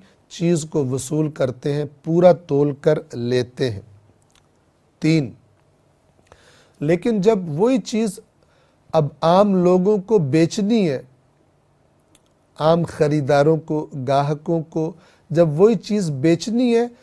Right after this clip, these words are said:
اب ان کا ترازو بڑا smart، بڑا clever، بڑا چالاک ہو جاتا ہے۔ وہ ہماری زبان میں کہا جاتا ہے کہ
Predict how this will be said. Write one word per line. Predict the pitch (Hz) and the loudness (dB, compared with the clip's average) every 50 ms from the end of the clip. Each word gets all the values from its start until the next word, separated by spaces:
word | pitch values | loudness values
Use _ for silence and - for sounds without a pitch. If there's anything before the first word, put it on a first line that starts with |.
| _ _ _ _ _ _ | _ _ _ _ _ _
اب | 208 233 247 220 - - | 4 4 4 4 0 -4
ان | - 208 220 220 208 | -4 -2 -2 -2 -4
کا | - - 220 208 | -4 -2 -2 -2
ترازو | 160 - - - 165 160 165 165 170 170 160 185 208 208 - - _ _ _ - 156 143 | -2 -2 0 2 4 6 8 8 6 6 4 0 -2 -2 -4 -8 _ _ _ -12 -4 0
بڑا | 151 156 165 170 170 - - _ _ _ _ _ _ _ | 2 4 4 4 2 0 -4 _ _ _ _ _ _ _
smart، | - - - - - 147 139 139 143 147 151 147 151 - - | -16 -14 -14 -12 -10 -4 -2 0 2 2 0 0 -4 -10 -8
بڑا | 135 127 135 143 | -4 -2 -2 -2
clever، | 135 - _ _ - 151 139 139 135 147 151 143 - - - 139 | -4 -6 _ _ -2 0 0 0 2 0 -2 -2 -4 -10 -12 -10
بڑا | 131 127 135 | -6 -6 -6
چالاک | 135 - - - 156 135 127 127 131 131 135 131 - | -8 -8 -6 -4 -2 -2 0 0 0 -2 -2 -2 -6
ہو | 127 113 | -8 -8
جاتا | 104 110 104 104 - - - | -8 -8 -10 -10 -12 -18 -20
ہے۔ | - _ _ _ _ _ _ _ _ _ _ _ _ _ _ _ _ _ _ _ _ _ _ _ _ _ _ _ _ _ _ _ _ _ _ _ _ _ _ _ _ | -20 _ _ _ _ _ _ _ _ _ _ _ _ _ _ _ _ _ _ _ _ _ _ _ _ _ _ _ _ _ _ _ _ _ _ _ _ _ _ _ _
وہ | 117 123 131 | -8 -8 -6
ہماری | 131 135 131 135 135 139 139 143 - - _ _ _ - _ - - | -4 -2 -2 -2 -2 -4 -6 -8 -10 -16 _ _ _ -20 _ -20 -16
زبان | 135 120 123 131 123 131 135 139 143 | -14 -10 -10 -6 -4 -4 -2 -2 -4
میں | 135 135 | -6 -8
کہا | 127 127 131 127 131 | -6 -4 -4 -4 -2
جاتا | 127 131 127 120 120 - 131 | -2 -2 -4 -4 -4 -4 -4
ہے | 123 117 | -4 -4
کہ | 120 - - 120 117 | -6 -8 -8 -8 -8